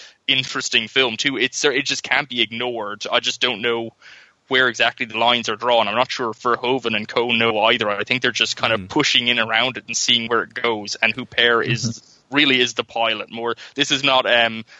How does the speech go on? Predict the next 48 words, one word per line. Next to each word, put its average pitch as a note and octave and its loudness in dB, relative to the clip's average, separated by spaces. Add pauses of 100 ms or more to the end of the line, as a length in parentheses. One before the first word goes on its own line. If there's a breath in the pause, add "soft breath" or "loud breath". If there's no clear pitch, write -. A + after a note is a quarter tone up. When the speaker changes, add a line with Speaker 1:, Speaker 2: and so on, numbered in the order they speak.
(120)
Speaker 1:
the B2+ 2
auteur B2 0
as A2+ 2
director. A#2 -2
This B2 -4
is A2+ -8
very B2 0
much A#2 0
the A2 -2
actress A2+ -6
as A#2 -2
auteur. G#2+ -4
This B2+ 0
is B2 0
Hooper - -4
Speaker 3:
Yeah, A2+ 4
for A#2 -2
sure. A2+ 0
Yeah. G#2 -6
Speaker 1:
creating A#2+ 0
the G#2+ -10
film. A2+ -4 (100)
Speaker 2:
I E3 0
think, C#4 -2
Speaker 1:
and F#3+ 4
Speaker 2:
uh, C3 4
Speaker 1:
it's B2+ -6
phenomenal A#2 0
to - -20 (100)
see. G#2+ -4 (100)
Speaker 2:
Yeah, D3 4
it's, D#3+ -2
it's, - -6
it's - -6
really B2 -2
great. G2 -2 (120)
And A2+ 2
I C3+ 2
think, F#3 -4 (440)
you C#3+ -4
know, C#3 0
i-, C#3 -2
if C#3 -4
you D#3 -4
haven't E3+ 2
seen C#3+ -4
Elle B2+ 2
yet, B2+ 4